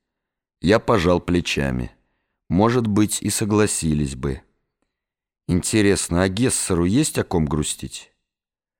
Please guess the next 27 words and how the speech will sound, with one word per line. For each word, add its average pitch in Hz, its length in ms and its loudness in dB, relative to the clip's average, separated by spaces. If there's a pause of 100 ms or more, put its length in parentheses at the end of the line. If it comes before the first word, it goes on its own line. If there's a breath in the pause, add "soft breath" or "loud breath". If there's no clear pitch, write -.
(360)
Он 110 220 2
любит 98 500 2
Ольгу, 123 520 2 (360)
а 82 120 -2
та 104 200 2
теперь - 360 -4
рядом 82 300 2
с - 160 -4
ним. 117 300 0 (520)
Они 107 220 4
даже 107 260 4
своего 104 400 4
сына 120 380 2
исхитрились 82 600 0
сделать 78 520 0
иным, 80 460 2
но 92 340 2 (640 soft breath)
неужели 98 640 2
за 107 220 2
тысячи 107 560 -2
лет 101 360 2
великий 92 400 0
Гессер 95 640 0 (340 soft breath)
не 90 140 4
терял 95 400 4
любимых, 90 800 2
друзей, 82 760 2